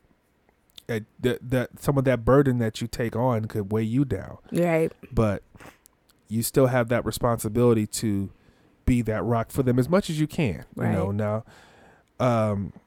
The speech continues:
Speaker 2: And I
Speaker 1: als-
Speaker 2: think, I think also it, there is nothing wrong because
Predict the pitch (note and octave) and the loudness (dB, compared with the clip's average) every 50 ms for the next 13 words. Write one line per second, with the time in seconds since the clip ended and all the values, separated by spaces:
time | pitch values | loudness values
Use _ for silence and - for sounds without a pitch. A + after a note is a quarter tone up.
0 | _ _ - A3+ A#3 A#3+ A#3+ A#3+ C#4 C#4 C4+ C4 C4 - _ _ - A3+ A#3+ A3+ | _ _ 0 2 4 4 4 4 4 2 2 0 -2 -6 _ _ 0 0 0 0
1 | B3+ C4 C4 B3 A#3 - - F3+ F#3 F#3+ - - F#3+ F3+ F3 E3+ E3+ E3 D#3+ D#3+ | 0 -2 -2 -4 -4 -2 -2 0 0 0 -2 -2 0 0 2 2 2 2 2 0
2 | E3 E3 - _ _ _ _ _ _ _ _ _ _ _ _ - - - - - | 0 -4 -8 _ _ _ _ _ _ _ _ _ _ _ _ -20 -20 -20 -20 -20
3 | - - - - G#3 G3 G3 - G3 G3+ G#3 G3+ F#3+ G#3 A3 A3+ A#3 C4 B3 A3+ | -20 -2 2 4 4 4 4 4 4 6 6 6 6 6 4 4 4 4 4 6
4 | G3+ F#3+ F#3 F3+ F3 E3 D#3 D#3 D#3 D#3 D#3+ - - - G3 - A3 G#3 F#3+ F3 | 6 4 4 4 4 4 4 2 0 -2 -2 -4 -4 -4 0 2 2 2 2 0
5 | - | -4